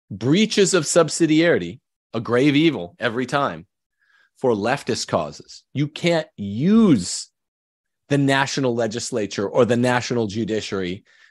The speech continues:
to perform a good. It's never been done in all of the history of America. You've never gotten a good result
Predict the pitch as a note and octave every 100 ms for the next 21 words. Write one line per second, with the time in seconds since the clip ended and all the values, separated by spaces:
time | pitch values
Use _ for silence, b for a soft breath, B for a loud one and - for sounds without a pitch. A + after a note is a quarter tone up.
0 | _ - D3+ B2+ A#2+ A2+ A2+ b b -
1 | D3 - D3 C#3+ B2+ A#2+ G#2+ G#2 C3+ G#2+
2 | D2+ _ _ _ _ _ _ _ E3+ E3
3 | D3 F3 G3+ F#3+ F#3 F3 E3+ F#2+ D2 _
4 | _ _ _ _ B2+ C#3+ - D#3 D#3 D#3+
5 | D#3+ D#3 C3+ C3+ C#3 D3+ C#3 B2 C3 B2
6 | G2+ F#2+ G2+ A#2 D3 C3 A#2 B2 - G#2
7 | E2+ A#2 C3+ B2+ F#2 A#2+ A2 E2 -